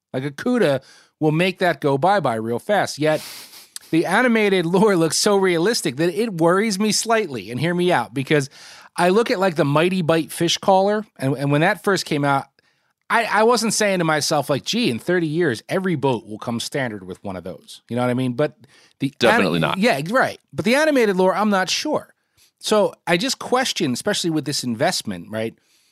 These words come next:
Speaker 1: Is it destined to fade away like the others? And in some cases, what I would say were, were better, quote, gimmicks than this, like the flying lure. We love to make fun of those. But if you break it down, that was actually a really smart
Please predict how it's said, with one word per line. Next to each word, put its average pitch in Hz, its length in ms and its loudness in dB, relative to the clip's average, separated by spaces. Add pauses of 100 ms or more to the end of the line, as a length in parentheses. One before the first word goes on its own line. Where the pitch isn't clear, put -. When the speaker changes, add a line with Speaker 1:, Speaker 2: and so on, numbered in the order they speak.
(320)
Speaker 1:
Is 147 140 -2
it 123 160 -6
destined 220 400 0
to 190 40 2
fade 185 280 0
away 151 240 2
like 143 180 -2
the 123 140 -2
others? 113 480 -2
And 147 100 0
in 143 100 0
some 226 220 0
cases, 160 320 -2
what 143 140 2
I 156 80 4
would 139 140 0
say 131 200 0
were, 120 280 -4
were 120 200 -6
better, 110 640 -2 (300)
quote, 117 420 -4
gimmicks 131 460 -2
than 101 160 -8
this, 104 180 -8
like 123 160 -6 (100)
the 160 80 -14
flying 226 440 -2
lure. 95 260 -14 (460)
We 190 160 4
love 220 220 4
to 226 80 -2
make 208 200 0
fun 247 240 2
of 156 60 0
those. 73 420 -12
But 160 80 2
if 180 120 0
you 269 80 2
break 202 300 0
it 151 120 -4
down, 233 280 2
that 208 140 2
was 294 160 -2
actually 156 320 -2
a 160 60 2
really 165 460 0
smart 151 580 2